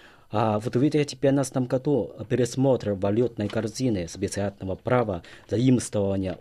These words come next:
установленные сроки. Более того, профессор Ли, в ходе, э, вы заметили, что в ходе саммита «двадцатки» прошла встреча лидеров стран брикс?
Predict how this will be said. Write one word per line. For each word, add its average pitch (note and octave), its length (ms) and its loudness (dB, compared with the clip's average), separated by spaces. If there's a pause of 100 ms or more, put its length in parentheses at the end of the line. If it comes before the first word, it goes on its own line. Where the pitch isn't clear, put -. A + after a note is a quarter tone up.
установленные G2+ 840 -2
сроки. F2 440 -4 (560)
Более C#3+ 300 4
того, D3+ 300 8 (120)
профессор C#3 600 2
Ли, B2 300 2
в G2 80 -8
ходе, B2+ 440 0 (260)
э, G2+ 360 -4
вы A#2+ 100 0
заметили, D3+ 360 4
что A#2 220 2
в - 60 -10
ходе B2 340 2
саммита A2 440 0
«двадцатки» A2 560 -2
прошла - 400 -2
встреча G#2+ 460 -4
лидеров G#2 480 -4
стран F#2+ 420 -6
брикс? - 440 -4